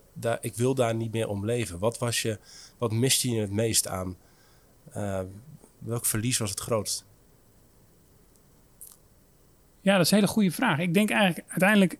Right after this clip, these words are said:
Speaker 2: mijn allergrootste beperking is nu, denk ik, toch wel dat ik in één keer nagenoeg maatschappelijk gezien blind ben.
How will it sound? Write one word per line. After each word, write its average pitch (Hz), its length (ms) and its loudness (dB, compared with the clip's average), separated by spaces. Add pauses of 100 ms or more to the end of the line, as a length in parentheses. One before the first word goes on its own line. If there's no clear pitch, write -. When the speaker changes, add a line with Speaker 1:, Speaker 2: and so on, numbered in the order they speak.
(320)
Speaker 2:
mijn 165 240 8
allergrootste 190 640 6
beperking 151 680 6
is 170 140 6
nu, 165 180 12
denk 143 220 10
ik, 127 200 6
toch 226 220 6
wel 110 440 6
dat 147 240 4
ik 147 180 2 (460)
in 160 180 4
één 151 180 6
keer 113 460 2 (580)
nagenoeg 139 540 2
maatschappelijk - 440 2
gezien 135 240 4
blind 123 220 4
ben. 190 340 4